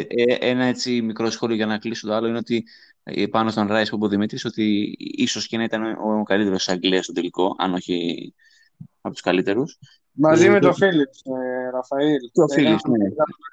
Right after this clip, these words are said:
Speaker 2: παιχνίδι.
Speaker 1: Ε, εννοείται, εννοείται και ο Φίλιπς έκανε κα-, καλό μάτς. Ε, τώρα για τον Σάκα. Δεν ξέρω και δεν με ενδιαφέρει ιδιαίτερα το παρασκήνιο με το αν, ε, ζήτησε ο Γκρίλης,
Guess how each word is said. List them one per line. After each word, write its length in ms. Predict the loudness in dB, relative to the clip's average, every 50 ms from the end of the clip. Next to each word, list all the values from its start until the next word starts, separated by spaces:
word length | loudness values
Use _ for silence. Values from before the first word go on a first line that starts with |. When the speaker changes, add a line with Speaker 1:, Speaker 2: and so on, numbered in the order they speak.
| _ _
Speaker 2:
παιχνίδι. 280 | -18 -14 -14 -14 -14 _ _ _ _ _ _ _ _ _ _
Speaker 1:
Ε, 100 | 0 2
εννοείται, 320 | 4 4 4 4 4 2 2 2 2 0
εννοείται 200 | 0 0 -2 -2
και 80 | -6
ο 40 | -4
Φίλιπς 320 | -2 -2 -2 -2 -4 -6
έκανε 560 | -8 -6 -4 -4 -2 -2 -2 -4 -6 -6 -10 -12 -10
κα-, 260 | -6 -4 -4 -4 -4
καλό 220 | -4 -4 -4 -2 -2
μάτς. 300 | -2 -2 -4 -6 -8 -16 -20 -20 -20 -20 -20 -20 _ _ _ _ _
Ε, 280 | 0 2 4 4 2
τώρα 180 | 2 2 2 2
για 80 | 0 0
τον 140 | -2 -2 -2
Σάκα. 440 | 0 0 0 0 0 -2 -4 -4 -8 _ _ _ _ _ _ _ _ _ _ _ _ _ _ _ _ _ _ _ _ _ -20 -20 _ _ _ _ _ _ _ _ _
Δεν 180 | -4 -2 0 2
ξέρω 240 | 4 2 2 2 2
και 140 | 0 0
δεν 140 | 0 0 -2 -2
με 300 | -2 0 0 0 0 0
ενδιαφέρει 400 | 0 -2 -2 -2 -2 0 0 0
ιδιαίτερα 280 | 0 0 0 0 0
το 200 | 0 0 0 2
παρασκήνιο 680 | 2 2 2 0 -2 -2 -2 0 0 0 0 0 0 0
με 100 | -2 -2 -2
το 300 | 0 0 2 2 2 2
αν, 340 | 2 0 0 -2 -4 -4 -2
ε, 220 | -2 -2 -2 -4
ζήτησε 320 | -4 -6 -6 -8 -4 -4 -2
ο 80 | -2
Γκρίλης, 680 | 0 2 2 4 4 4 2 0 0 -2 -4 -8 -10